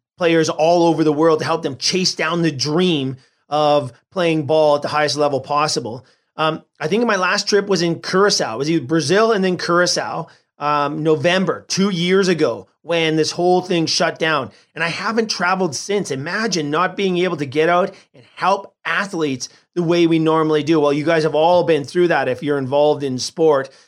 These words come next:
But one of the things that's happened is the virtual connection. One of the ways that we really, really strive to keep our, our players, uh, engaged and moving forward was through the virtual world. But something else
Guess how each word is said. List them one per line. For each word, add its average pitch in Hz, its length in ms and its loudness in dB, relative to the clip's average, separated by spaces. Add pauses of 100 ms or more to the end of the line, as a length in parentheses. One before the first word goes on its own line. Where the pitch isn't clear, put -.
(120)
But 165 100 -2
one 180 200 2
of 285 60 2
the 285 100 0
things 165 240 -2
that's 156 160 0
happened 170 400 -2
is 185 340 2
the 170 120 2
virtual 190 440 2
connection. 165 640 -2
One 175 160 -2
of 202 60 0
the 185 80 2
ways 185 300 2
that 160 80 2
we 175 160 0
really, 170 600 -2
really 170 240 0
strive 180 360 0
to 185 80 -6
keep 180 260 -4
our, 160 340 2 (240)
our 151 100 -2
players, 165 440 0 (300)
uh, 156 160 -4
engaged 175 720 0
and 165 180 0
moving 165 320 2
forward 170 440 0
was 160 220 -2
through 175 180 0
the 156 100 2
virtual 147 420 2
world. 139 320 -2 (520)
But 202 260 -2
something 302 340 0
else - 280 -2